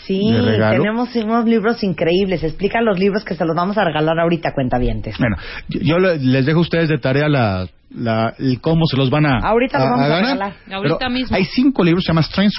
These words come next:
Speaker 2: Quest. Es un libro diseñado prácticamente para jóvenes, para chavos que están entrando en su etapa universitaria.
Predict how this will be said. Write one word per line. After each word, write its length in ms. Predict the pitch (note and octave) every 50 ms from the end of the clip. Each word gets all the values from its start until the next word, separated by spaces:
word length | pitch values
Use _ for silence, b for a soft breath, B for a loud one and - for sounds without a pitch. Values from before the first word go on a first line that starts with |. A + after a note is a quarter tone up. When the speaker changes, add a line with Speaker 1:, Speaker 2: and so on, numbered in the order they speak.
| -
Speaker 2:
Quest. 500 | - C#3 C3+ F3 - - - - - -
Es 140 | - F#3 D#3
un 100 | A#3+ A#3+
libro 240 | A3+ G#3 G3+ G3+ G3+
diseñado 800 | F3 F3 C#3 - D3 C#3 C3+ C#3 C#3 C3+ C3+ C#3+ D3 D3 D3+ D#3 - - -
prácticamente 680 | - C#3+ C3+ - B2 A#2 B2+ B2 B2 B2+ B2 A#2+ B2+
para 260 | A2+ - A#2 A2 A2 G#2
jóvenes, 600 | - - C#3 C3 B2+ B2+ B2 A#2+ C3 C#3+ C3 -
para 200 | - A2+ A#2 A2+
chavos 300 | - - B2 A#2+ A#2+ A#2+
que 80 | - B2
están 200 | A2+ - A#2+ B2
entrando 520 | A#2+ A#2 - B2 A#2+ A#2+ A#2 A#2+ A#2 A2 B B B B B B
en 120 | A#2 A#2
su 140 | G#2+ - A2
etapa 340 | G#2+ - - A#2+ A#2+ - B2+
universitaria. 880 | B2 A#2+ A#2+ G#2+ A2 G#2 G2 - - G#2 - - A2+ A2 A#2 D3+ F3+